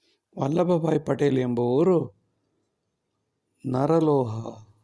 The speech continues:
ಐರನ್ ಮ್ಯಾನ್ ಎಂದು ಪ್ರಸಿದ್ಧಿಯಾಗಿದ್ದಾರೆ.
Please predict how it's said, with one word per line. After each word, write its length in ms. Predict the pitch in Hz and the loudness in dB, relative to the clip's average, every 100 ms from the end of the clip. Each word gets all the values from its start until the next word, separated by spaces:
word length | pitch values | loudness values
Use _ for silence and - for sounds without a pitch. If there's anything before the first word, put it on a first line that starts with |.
| _ _ _ _ _ _ _ _ _ _ _ _ | _ _ _ _ _ _ _ _ _ _ _ _
ಐರನ್ 440 | - 135 160 165 147 | -4 2 4 4 2
ಮ್ಯಾನ್ 300 | 139 131 117 | 2 0 -4
ಎಂದು 380 | 127 120 120 143 202 - _ _ _ _ | -8 -6 0 0 -2 -12 _ _ _ _
ಪ್ರಸಿದ್ಧಿಯಾಗಿದ್ದಾರೆ. 1080 | - 104 170 143 135 120 120 - 120 113 117 | -14 -12 -6 0 0 0 -6 -10 -10 -6 -6